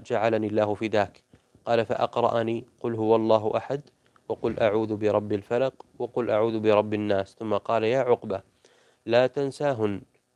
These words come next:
ولا تبيت ليلة حتى تقرأهن.' قال: 'فما نسيتهن من، من منذ.' قال: 'فما نسيتهن من منذ.' قال:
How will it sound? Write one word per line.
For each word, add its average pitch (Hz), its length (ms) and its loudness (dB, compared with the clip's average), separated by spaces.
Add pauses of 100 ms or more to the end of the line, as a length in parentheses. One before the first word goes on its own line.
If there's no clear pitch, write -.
(100)
ولا 117 220 4
تبيت 113 380 -6
ليلة 110 500 -2
حتى 123 380 -4
تقرأهن.' 117 760 0 (500)
قال: 113 200 2
'فما 113 300 0
نسيتهن 110 800 -2
من، 110 200 -4 (380)
من 117 220 0
منذ.' 123 440 0 (800)
قال: 117 280 4
'فما 123 360 0
نسيتهن 110 840 -4
من 107 120 -2
منذ.' 113 360 0
قال: 127 420 -2